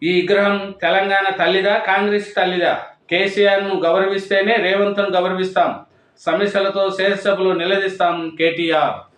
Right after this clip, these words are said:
కేటీఆర్ అంటున్నాడు ఏమని అంటే, "ఈ విగ్రహం తెలంగాణదా,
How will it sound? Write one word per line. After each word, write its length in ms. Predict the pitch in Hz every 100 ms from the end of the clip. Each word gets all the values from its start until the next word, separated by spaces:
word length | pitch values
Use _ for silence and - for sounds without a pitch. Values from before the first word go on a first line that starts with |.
| _ _ _ _ -
కేటీఆర్ 420 | 143 151 160 156
అంటున్నాడు 760 | 143 143 147 123 104 _ -
ఏమని 260 | 123 131 127
అంటే, 340 | 117 160 240 _ _ -
"ఈ 80 | 131
విగ్రహం 420 | 131 160 175 156
తెలంగాణదా, 880 | 120 123 160 180 175 151 165 117 -